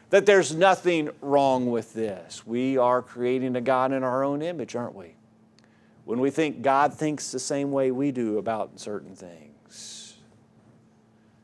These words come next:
I was talking with a man many years ago about the Bible, and I was saying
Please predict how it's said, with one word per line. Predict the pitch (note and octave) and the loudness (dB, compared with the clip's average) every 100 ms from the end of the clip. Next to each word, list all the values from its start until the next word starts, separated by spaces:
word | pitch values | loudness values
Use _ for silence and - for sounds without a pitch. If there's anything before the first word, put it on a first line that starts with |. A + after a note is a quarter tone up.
| _ _ _ _ _ _ _ _ _ - | _ _ _ _ _ _ _ _ _ -4
I | |
was | A#2+ A#2+ | -2 -2
talking | - C3+ A#2 C3 A2+ | 2 2 4 0 0
with | A2+ A2+ | -2 0
a | G#2+ G2+ _ _ | -4 -4 _ _
man | A2 A#2+ B2 A2+ A#2 | -6 -4 -2 -2 -2
many | C3 | -2
years | A#2+ B2+ A#2 | 0 0 -2
ago | G#2 G2+ | -4 -2
about | G2 G#2+ G2+ | 0 0 0
the | G2+ | -4
Bible, | G2+ G2+ F#2+ F#2 F2 | -4 -4 -6 -8 -8
and | F2+ F2+ | -10 -10
I | F2+ A2 | -6 -4
was | A2+ | -4
saying | - A2+ A#2+ A#2+ G#2+ | -4 -4 -2 -4 -6